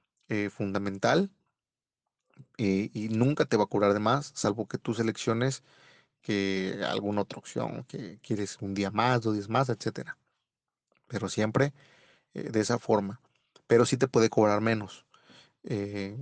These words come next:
en vez de si tú le dijiste, "Me quiero gastar mil pesos", a lo mejor a veces, no sé, te cobra ochocientos, te cobra quinientos, te cobra seiscientos. Va a depender de la segmentación que hiciste qué tantas personas encuentra o ve. Porque al final de cuentas,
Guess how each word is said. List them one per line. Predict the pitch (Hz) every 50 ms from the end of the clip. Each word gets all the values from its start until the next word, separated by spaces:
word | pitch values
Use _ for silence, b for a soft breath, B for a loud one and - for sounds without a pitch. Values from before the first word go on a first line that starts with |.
| - -
en | - 104 104
vez | 101 107 107 104
de | 107 104
si | 98 - 117
tú | - - 120
le | 117 117
dijiste, | 104 - 117 - - 120
"Me | 110 104
quiero | - 127 123
gastar | 123 120 - 127 123
mil | 123 127 123 -
pesos", | - 123 127 127 151 143 131
a | 120
lo | 107 107
mejor | 107 101 - 110
a | - -
veces, | - - - 113 113 - -
no | 120 110
sé, | - - 110
te | 120 -
cobra | - - 113 110 110
ochocientos, | 101 - 101 95 - 120 107 107 101 - -
te | -
cobra | - 117 110 107
quinientos, | - - 107 107 110 104 -
te | - -
cobra | - 117 117 113
seiscientos. | 104 107 104 - - 113 113 104 - 135 - B B B B B B B B B B 113
Va | 110 113
a |
depender | 113 110 - - - 113 110 110 110 113 117 127 151 156 151 b b b b b b b b b _
de | - 117 110 110 107
la | 104 104 107 101
segmentación | - 113 - 131 110 104 - 101 - - 113 110
que | - - - 120
hiciste | 117 - - 127 123 117 - - 131 127 135 - b b b b b b _
qué | - 117 107
tantas | - 113 104 101 - -
personas | - - 113 - - 110 110 110 113 113 113 117 - - _ -
encuentra | 113 107 101 - 113 113 110 110 101 - 117 113 - -
o | 113 101
ve. | 98 98 92 - - _ _ _
Porque | - - 131
al | 117
final | 131 131 135
de | 135 131
cuentas, | - 143 143 - 156 143 B